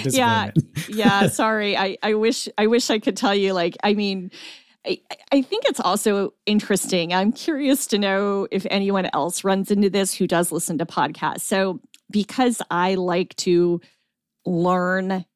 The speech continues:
Speaker 1: and have actionable takeaways when I listen to podcasts, like, something I can implement fairly quickly or start implementing. I, when I do it and I'm driving, like, most people, right,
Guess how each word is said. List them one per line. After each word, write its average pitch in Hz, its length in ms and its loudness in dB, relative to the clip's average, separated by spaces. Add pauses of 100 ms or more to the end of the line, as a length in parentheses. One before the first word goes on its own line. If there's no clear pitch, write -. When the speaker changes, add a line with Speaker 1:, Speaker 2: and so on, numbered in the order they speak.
(120)
Speaker 1:
and 175 640 0 (280)
have 175 300 0
actionable 170 560 -4
takeaways 190 840 -2
when 190 180 -2
I 185 60 0
listen 190 360 -2
to 170 300 0 (120)
podcasts, 175 580 -2
like, 151 160 -6
something 170 340 -4
I 160 120 0
can - 160 -8
implement 165 540 -2
fairly 170 300 -2
quickly 175 560 0
or 147 120 -4
start 160 440 -4 (380)
implementing. 180 760 -2 (760)
I, 185 220 0
when 214 260 2
I 208 120 0
do 220 220 2
it 196 260 -2
and 185 120 -4
I'm 185 160 -2
driving, 180 760 -2
like, - 280 -2 (340)
most 202 320 2
people, 190 280 0
right, 180 320 0